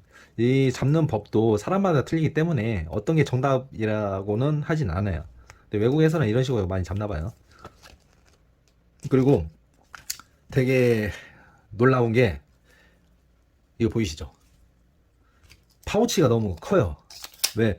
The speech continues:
외국 애들은 거의 십 밀리 이상 새총을 쏘다 보니까, 쇠구슬을 날리다 보니까 파우치가 크-, 크게 만드는 것 같아요. 음, 끝에서 끝까지 팔 센치가 나오고, 폭은 이 센치가 나와요. 되게 크죠? 국내,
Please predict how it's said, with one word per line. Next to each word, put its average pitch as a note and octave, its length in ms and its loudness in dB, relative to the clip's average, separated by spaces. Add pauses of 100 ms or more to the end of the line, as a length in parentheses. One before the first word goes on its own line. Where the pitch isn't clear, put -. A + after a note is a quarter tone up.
(120)
외국 E3+ 400 4
애들은 B2 320 2
거의 G#2+ 200 0
십 F#3 180 -2
밀리 G#3 240 2
이상 A#2 300 0
새총을 D3+ 280 0
쏘다 D#3+ 240 2
보니까, G2 300 -2
쇠구슬을 D#3 420 0
날리다 G2 300 -2
보니까 F#2 400 -4
파우치가 D#3+ 340 0
크-, C3+ 220 -6
크게 E3+ 240 0
만드는 G2+ 300 -2
것 E2 100 -2
같아요. F#2 340 -8 (1160)
음, D#2+ 240 -6
끝에서 D#3+ 420 -2
끝까지 D3 320 -4
팔 - 180 -2
센치가 D#3+ 360 -2
나오고, F2 500 -4 (500)
폭은 D3 460 -4 (300)
이 - 60 -4
센치가 A#2 380 0
나와요. E2 200 -4
되게 G#2 240 -4
크죠? D3 440 -6
국내, A2+ 560 -4